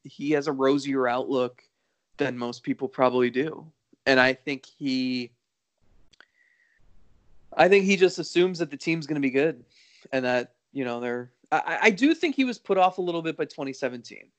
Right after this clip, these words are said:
You know, they signed Edwin, they signed, they gave Boone Logan seven million dollars. They would never, ever, ever do that again. And, you know, they, they were a juggernaut heading into the playoffs, and then they fizzled against the Yankees. And I think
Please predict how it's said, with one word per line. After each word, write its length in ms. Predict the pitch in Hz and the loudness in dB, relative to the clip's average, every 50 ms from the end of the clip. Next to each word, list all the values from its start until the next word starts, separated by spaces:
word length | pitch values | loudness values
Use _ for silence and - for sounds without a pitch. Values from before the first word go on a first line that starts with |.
| _ | _
You 80 | - 123 | -10 -4
know, 120 | 131 127 | -2 -2
they 120 | 120 123 120 | 0 -2 -4
signed 300 | - - 135 147 160 147 | 0 2 2 4 6 4
Edwin, 300 | 139 135 139 139 135 131 | 4 4 2 -4 -4 -4
they 100 | 127 120 | -6 -8
signed, 320 | - - 139 147 143 - _ _ _ _ _ | -4 -4 -4 -4 -4 -6 _ _ _ _ _
they 80 | - 147 | -6 -2
gave 240 | 202 254 185 147 - | -2 -2 -2 -2 0
Boone 220 | 165 202 220 202 | 2 2 2 2
Logan 380 | 170 147 165 196 202 208 160 143 | 2 2 2 2 2 2 -2 -2
seven 380 | 139 - - 131 123 127 123 | -6 -2 0 0 0 0 -4
million 300 | 120 117 117 117 110 117 | -6 -6 -6 -6 -6 -6
dollars. 400 | 110 - - - - - - - | -6 -4 -4 -4 -6 -8 -10 -2
They 80 | - 190 | 0 0
would 160 | 220 220 190 | 0 0 0
never, 320 | 196 202 208 202 196 175 151 | 2 2 2 2 2 2 2
ever, 200 | 175 175 170 143 | 0 0 0 -2
ever 220 | 151 156 170 160 | -2 -2 -4 -6
do 160 | 139 143 139 131 | -6 -6 -4 -4
that 120 | 131 127 | -4 -4
again. 320 | 127 123 123 147 165 - - _ _ _ _ _ _ _ _ _ _ _ - - | -4 -8 -10 -14 -14 -14 -18 _ _ _ _ _ _ _ _ _ _ _ -12 -4
And, 640 | 135 143 143 139 131 127 127 127 123 120 113 110 - _ _ _ _ _ _ _ _ _ _ _ _ - - - - - - - - - - _ _ _ - - - - - - - - - - - | 0 2 2 4 2 0 -2 -6 -10 -12 -20 -20 -20 _ _ _ _ _ _ _ _ _ _ _ _ -20 -20 -20 -20 -20 -20 -20 -20 -20 -20 _ _ _ -20 -20 -20 -20 -20 -20 -20 -20 -20 -16 -14
you 220 | 113 110 131 139 | -10 -8 -6 -4
know, 160 | 135 127 120 | -4 -4 -2
they, 220 | 123 135 135 143 135 | 2 2 2 2 2
they 180 | 120 143 143 | 2 0 0
were 160 | 147 151 156 151 | 0 2 0 0
a 80 | 143 | 0
juggernaut 480 | 135 135 143 160 208 233 202 175 175 160 | 0 0 -2 -2 -2 -2 -4 -4 -4 -4
heading 220 | 160 151 160 156 | -4 -4 -4 -4
into 100 | 156 151 | -6 -8
the 80 | 139 143 | -10 -10
playoffs, 480 | - - 156 190 180 151 147 - - | -4 -2 -2 -2 -2 -4 -6 -12 -16
and 100 | - 135 | -12 -10
then 80 | 135 127 | -8 -6
they 120 | 127 127 | -6 -8
fizzled 340 | - - 135 135 131 139 131 | -8 -6 -6 -6 -4 -4 -6
against 260 | 135 127 127 120 - | -4 -6 -6 -8 -8
the 100 | - 127 | -10 -8
Yankees. 640 | 120 120 131 135 _ _ _ _ - - - - - - | -8 -8 -8 -10 _ _ _ _ -20 -20 -20 -20 -16 -6
And 120 | - 139 135 | -4 -2 -2
I 120 | 127 123 - _ _ _ - | -2 -2 -4 _ _ _ -2
think 400 | 160 160 160 160 160 151 - | 0 0 0 0 -4 -6 -12